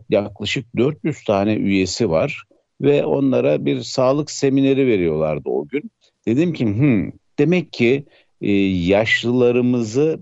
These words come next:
bir noktalara toplama, bazı noktalara toplayıp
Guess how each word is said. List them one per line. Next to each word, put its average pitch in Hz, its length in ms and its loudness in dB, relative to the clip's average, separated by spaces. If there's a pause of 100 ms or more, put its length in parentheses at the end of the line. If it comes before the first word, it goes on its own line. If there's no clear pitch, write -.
(100)
bir 120 540 -4
noktalara 107 760 0
toplama, 90 580 -4
bazı 110 400 0
noktalara 92 640 -2
toplayıp 95 560 -4